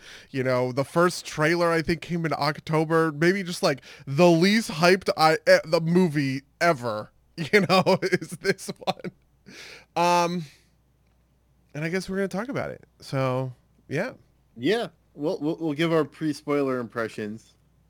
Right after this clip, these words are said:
Speaker 2: Um, uh, I am interested to see what you think, uh, 'cause you're typically more forgiving of these movies than I am, but I thought this movie was a mess, is maybe the best way to put it. Um, there's, like, a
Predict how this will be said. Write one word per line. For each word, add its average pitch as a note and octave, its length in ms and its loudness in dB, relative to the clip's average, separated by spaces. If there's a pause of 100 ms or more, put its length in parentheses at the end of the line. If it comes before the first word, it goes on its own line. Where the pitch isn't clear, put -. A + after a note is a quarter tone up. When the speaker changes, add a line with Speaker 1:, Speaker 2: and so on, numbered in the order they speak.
(280)
Speaker 2:
Um, G2 540 -4 (720)
uh, D#2+ 160 -14 (100)
I D3 140 -2
am C#3 100 0
interested C3+ 300 -4
to C#3 60 -16
see C#3+ 160 -2
what A#2+ 160 -6
you A#2 160 -8
think, A2 360 -10 (360)
uh, G2 320 -6
'cause - 180 -20
you're B2 160 -4 (240)
typically A#2+ 300 -10
more A#2 120 -6
forgiving G#2+ 460 -6
of G#2 80 -8
these G2 180 -10
movies G#2 300 -8
than G2 100 -10
I F#2+ 160 -6
am, F#2+ 220 -10
but F#2+ 260 -8 (400)
I F#3 120 0
thought F#3 180 2
this E3 180 -6
movie D3+ 300 0
was B2+ 500 -2 (140)
a G#2 100 -4
mess, G#2+ 560 -8
is C#3+ 140 -8
maybe D3+ 220 -2
the D3+ 100 -4
best D3+ 240 -8
way D#3 100 -6
to D3+ 80 -8
put E3 200 -6
it. E3 180 -8 (540)
Um, G#2+ 480 -4 (640)
there's, D#3 300 -2
like, D#3+ 280 -2 (200)
a C#3 160 -2